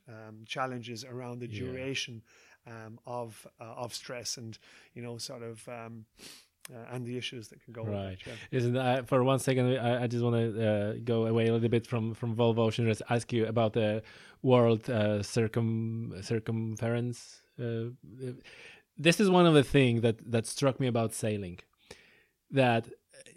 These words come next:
Speaker 2: s-, some time ago I thought about sailing, like, you know, it's like a kind of old way of doing things because we have a, you know, power,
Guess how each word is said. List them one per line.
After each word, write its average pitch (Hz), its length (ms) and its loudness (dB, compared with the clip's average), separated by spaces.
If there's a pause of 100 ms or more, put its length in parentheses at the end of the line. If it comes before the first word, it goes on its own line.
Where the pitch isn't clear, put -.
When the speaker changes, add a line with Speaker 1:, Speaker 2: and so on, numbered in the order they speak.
(300)
Speaker 2:
s-, 151 100 -10
some 190 500 2
time 180 180 8
ago 139 220 8
I 113 120 4
thought 160 200 4
about 139 240 6
sailing, 123 640 2 (180)
like, 117 300 -2 (140)
you 185 260 -2
know, 170 160 4
it's 156 160 2
like 147 160 0
a 143 160 2
kind 131 200 0
of 117 200 -2 (480)
old 151 320 8
way 139 260 8
of 113 180 6
doing 131 320 6
things 127 440 2
because 110 280 -2
we 104 100 0
have 110 180 0
a, 104 320 2 (400)
you 110 80 -2
know, 104 260 -2 (140)
power, 110 560 2